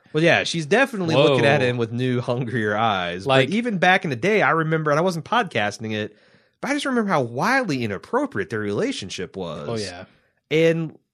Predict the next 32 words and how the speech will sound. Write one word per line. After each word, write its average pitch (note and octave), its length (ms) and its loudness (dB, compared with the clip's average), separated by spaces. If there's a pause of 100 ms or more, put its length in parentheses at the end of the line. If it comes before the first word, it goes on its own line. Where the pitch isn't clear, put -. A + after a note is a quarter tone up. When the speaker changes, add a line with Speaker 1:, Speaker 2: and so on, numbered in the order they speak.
(160)
Speaker 1:
it E3+ 200 0
was D#3+ 260 -2
like, D#3+ 500 0 (500)
when D#3 220 -2
Sally B3 360 0
says, G#3 280 0 (100)
"Any G3+ 300 -2
attention B3+ 460 -6
you A#3+ 100 -4
guys A#3+ 320 0
get," G3+ 240 0
and D3+ 80 -2
you C#3 100 -2
ooze, G3 200 -2 (300)
it's B3+ 220 -8
literally G3 680 0
any F#3 320 -2
attention. G2+ 720 -8 (100)
Speaker 2:
It C3+ 100 -4
is. F3+ 280 -4 (100)
Speaker 1:
That F3+ 160 0
is F#3+ 100 -2
such G#3+ 240 0
a D#3+ 60 0
Speaker 2:
Mm-hmm. C3+ 100 -4
Speaker 1:
dead-on D#3 420 0
criticism C3 540 -6
of G#2 60 -10
these G#2 160 -8
both. G#2+ 500 -6 (760)
Speaker 2:
Yeah. B2+ 200 0 (300)
Speaker 1:
Whew. F#3 240 -4